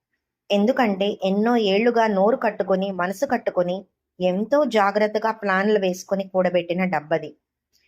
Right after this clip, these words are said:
మరి దాన్ని అర్హత లేని వాళ్ళు ఆధీనం చేయటం, దుర్వినియోగమవుతుంటే నిస్సహాయంగా చూస్తూ ఉండాల్సి రావటం ఎంత బాధాకరమైన విషయం. అందుకే ఈ అతి జాగ్రత్త.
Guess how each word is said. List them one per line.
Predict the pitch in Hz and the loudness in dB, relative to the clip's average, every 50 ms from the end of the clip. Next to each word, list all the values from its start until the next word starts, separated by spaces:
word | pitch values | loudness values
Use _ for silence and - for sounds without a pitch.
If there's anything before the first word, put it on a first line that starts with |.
| _ _ _ 233 | _ _ _ 0
మరి | 240 240 247 | 2 2 2
దాన్ని | 226 233 226 226 214 214 214 | 2 0 0 0 0 -2 -2
అర్హత | - - 170 165 175 175 240 240 247 | 0 -2 -2 -2 0 -2 -2 0 0
లేని | 277 277 269 262 262 254 | 2 2 4 4 4 2
వాళ్ళు | 233 220 208 190 180 202 214 | 2 2 2 2 2 2 2
ఆధీనం | - - 175 185 180 180 202 214 220 226 233 | 2 2 0 0 0 0 0 0 2 0 0
చేయటం, | 220 - 196 185 180 175 185 180 185 190 190 - _ _ _ _ _ _ _ | 0 -2 0 0 0 0 0 -2 -2 -4 -8 -12 _ _ _ _ _ _ _
దుర్వినియోగమవుతుంటే | - 190 196 208 208 240 247 247 254 247 240 240 233 226 226 214 220 214 202 202 208 214 | 0 2 2 4 4 4 4 6 4 4 2 2 2 2 2 2 2 0 -2 0 0 0
నిస్సహాయంగా | 208 196 175 175 - - 214 208 233 226 220 214 214 214 214 220 | 0 0 -2 -4 -2 -4 -2 0 0 0 2 2 2 2 0 0
చూస్తూ | 220 220 202 196 - - - 214 | -2 -2 -8 -8 -8 -2 0 0
ఉండాల్సి | 202 190 190 185 190 185 190 185 208 | 0 2 0 0 0 0 0 -2 -2
రావటం | 190 175 170 170 170 175 175 185 185 _ _ _ _ _ _ _ _ | -2 0 0 -2 -2 -4 -6 -8 -10 _ _ _ _ _ _ _ _
ఎంత | 180 180 170 170 180 185 220 | -4 -4 -2 -2 -2 -4 -4
బాధాకరమైన | 220 208 190 180 185 180 214 226 226 233 220 214 208 208 208 202 196 | -2 0 -2 -2 2 0 0 0 2 0 0 2 2 2 2 0 0
విషయం. | 185 180 180 - - 214 214 226 233 _ _ _ _ _ _ _ _ _ _ _ _ _ _ _ _ _ _ _ _ _ _ _ _ _ _ _ _ _ _ _ _ _ _ _ _ _ _ _ _ _ _ _ _ _ _ _ _ _ _ _ _ - | -2 -4 -6 -4 -4 -4 -4 -4 -6 _ _ _ _ _ _ _ _ _ _ _ _ _ _ _ _ _ _ _ _ _ _ _ _ _ _ _ _ _ _ _ _ _ _ _ _ _ _ _ _ _ _ _ _ _ _ _ _ _ _ _ _ 0
అందుకే | 208 202 202 202 214 247 247 247 240 233 | 0 2 2 4 2 2 2 4 4 4
ఈ | 240 233 - 214 208 208 | 4 2 0 -4 -4 -2
అతి | - 175 170 175 214 | -2 -2 0 0 -2
జాగ్రత్త. | 185 220 214 196 190 180 165 156 - - 156 - | 0 2 0 2 2 0 -2 -4 -2 -4 -4 -4